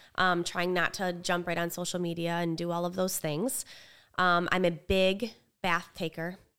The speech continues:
That's just, I mean, I'll sit in my bathtub for, like, an hour and a half. It, to me, it's like I put on headphones,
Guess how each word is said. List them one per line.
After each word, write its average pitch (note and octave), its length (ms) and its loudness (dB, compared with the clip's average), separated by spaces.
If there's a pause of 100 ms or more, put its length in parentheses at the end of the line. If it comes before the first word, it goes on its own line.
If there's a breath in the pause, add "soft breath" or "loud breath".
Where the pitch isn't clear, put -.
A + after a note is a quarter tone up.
(140)
That's D#3+ 220 -8
just, - 260 -10
I E3+ 120 -4
mean, E3+ 140 0
I'll D#3+ 160 -8
sit - 300 -8
in D#3+ 220 -8
my D3 120 -6
bathtub C#3+ 420 -8
for, G#2 100 -10
like, D3+ 200 -10
an D3 80 -8
hour C3+ 180 -8
and - 80 -10
a - 40 -12
half. - 380 -12
It, F3 140 -6
to F#3 120 -2
me, E3+ 160 2
it's - 160 -2
like D#3+ 140 -4
I E3 100 0
put F3 180 -6
on E3 140 -4
headphones, B3 680 -4